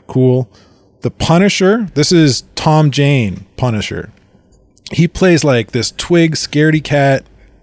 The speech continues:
dude with piercings all over his face. That's, oh, man,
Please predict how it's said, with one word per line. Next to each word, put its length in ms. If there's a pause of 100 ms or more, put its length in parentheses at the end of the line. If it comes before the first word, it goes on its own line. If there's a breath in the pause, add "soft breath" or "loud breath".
dude 480 (580)
with 240
piercings 460
all 160
over 180
his 140
face. 440 (1300 soft breath)
That's, 380 (320)
oh, 240
man, 340